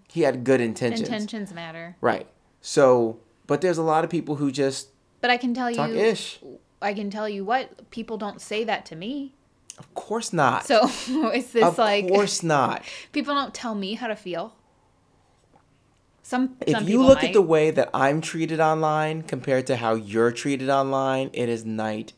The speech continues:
Speaker 1: and day.
Speaker 2: Well, also, I don't have, I don't allow all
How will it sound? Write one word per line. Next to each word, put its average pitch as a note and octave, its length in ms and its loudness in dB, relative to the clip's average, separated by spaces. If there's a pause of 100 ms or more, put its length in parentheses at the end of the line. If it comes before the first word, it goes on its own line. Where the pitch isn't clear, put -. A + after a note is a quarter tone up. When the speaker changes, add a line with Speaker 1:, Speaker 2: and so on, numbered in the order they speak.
(120)
Speaker 1:
and A2 180 -8
day. - 260 -14
Speaker 2:
Well, A3 120 -2
also, G#3+ 360 -8
I F3 140 -8
don't F3+ 260 -12
have, E3+ 720 -10
I F#3 100 -6
don't F#3 200 -8 (360)
allow E3+ 640 -8 (540)
all F3 440 -6